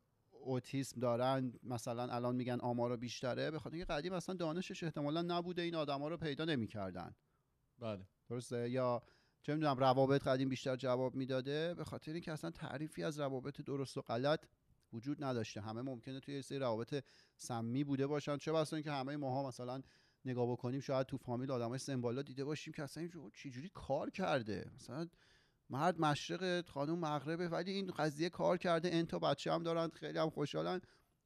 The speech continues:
Speaker 1: چون تعریفی نبوده لزوماً.
Speaker 2: اون موقع روابط
Speaker 1: معیار
Speaker 2: سالم‌تر بوده به هر حال. <laughs>
Speaker 1: آره. اینا همه همین مفهوم سوگیری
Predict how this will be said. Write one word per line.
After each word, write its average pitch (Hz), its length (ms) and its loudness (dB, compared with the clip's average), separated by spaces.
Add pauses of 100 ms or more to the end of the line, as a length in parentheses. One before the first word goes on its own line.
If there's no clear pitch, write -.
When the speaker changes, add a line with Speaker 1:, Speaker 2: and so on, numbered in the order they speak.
Speaker 1:
چون - 160 -12
تعریفی 175 460 -6
نبوده 180 400 2
لزوماً. 107 400 2
Speaker 2:
اون 127 100 -2
موقع 196 180 -2
روابط 160 300 4
Speaker 1:
معیار 127 260 2
Speaker 2:
سالم‌تر 143 360 -4
بوده 90 280 -6
به 82 80 -6
هر 80 160 -6
حال. 82 220 -10 (1400)
<laughs> 120 180 2 (840)
Speaker 1:
آره. 131 260 6 (520)
اینا 208 280 8
همه 208 400 10
همین 214 220 2
مفهوم 185 500 4
سوگیری 160 1080 4